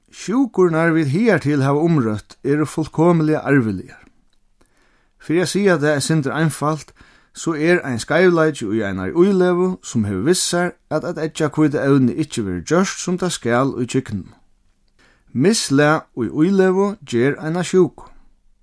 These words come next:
Hóast nekva aðrar vanligar sjúkur eisini hava ein arvaligan part, so er ikki altíð ein einfaldur samanhangur millum ílevu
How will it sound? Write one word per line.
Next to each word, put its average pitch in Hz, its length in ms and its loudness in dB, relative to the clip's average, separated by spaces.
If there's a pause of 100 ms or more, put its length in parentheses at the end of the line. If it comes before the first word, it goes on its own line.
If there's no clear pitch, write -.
(1300)
Hóast 151 240 2
nekva 170 400 -2
aðrar 139 440 2
vanligar 139 440 2
sjúkur 143 600 2
eisini 127 360 -2
hava 123 240 0
ein 113 120 -6
arvaligan 117 560 0
part, - 500 -6 (400)
so - 300 -4
er 170 200 4
ikki - 400 -6
altíð 160 520 -4
ein 160 200 -4
einfaldur 143 640 0
samanhangur 135 800 0
millum 107 360 -2
ílevu 160 680 2